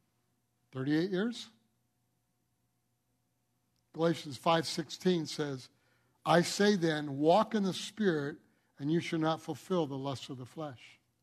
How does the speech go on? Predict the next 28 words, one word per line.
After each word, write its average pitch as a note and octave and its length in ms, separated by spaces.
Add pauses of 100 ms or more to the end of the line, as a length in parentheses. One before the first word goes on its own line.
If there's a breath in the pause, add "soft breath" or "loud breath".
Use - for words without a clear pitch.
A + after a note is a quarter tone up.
(560)
Walking A#3 460
in G#3 100
the F#3 100
Spirit F3 600 (240 soft breath)
is E3+ 160
living G3 380
a F#3+ 80
kingdom E3 420
lifestyle. C#3 640 (1700)
The F#3 120
root A3+ 240
of G#3+ 160
most G#3 380
sin F#3 320
is E3+ 280
hurt, - 460 (600)
so G3 240
be G3 160
delivered G3+ 500
from G3 180
hurt. - 460 (1200 soft breath)
God A#3 280
says B3+ 340
to C4 160
the G#3 120
global G3 380
church - 380
today, D3+ 400